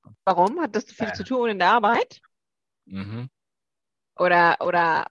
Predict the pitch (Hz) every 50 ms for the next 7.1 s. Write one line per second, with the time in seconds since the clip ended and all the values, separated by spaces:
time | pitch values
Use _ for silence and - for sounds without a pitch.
0 | _ - 151 - - - - - - - - - _ _ _ _ _ - 78 -
1 | - - - - _ - - - - - - 240 254 233 220 202 196 196 190 196
2 | 185 185 196 190 190 190 277 254 - - - - _ - 640 698 - _ - 679
3 | 698 - - - 587 - - - - - 214 - - - 539 - - - - -
4 | - - - - _ - 113 107 107 107 110 - - 127 - - - 131 131 139
5 | 139 - 104 110 104 - - - - - 160 165 165 160 147 - - - 113 104
6 | 98 95 - - - _ _ _ _ _ _ _ - 165 - - - - 196 185
7 | 196 220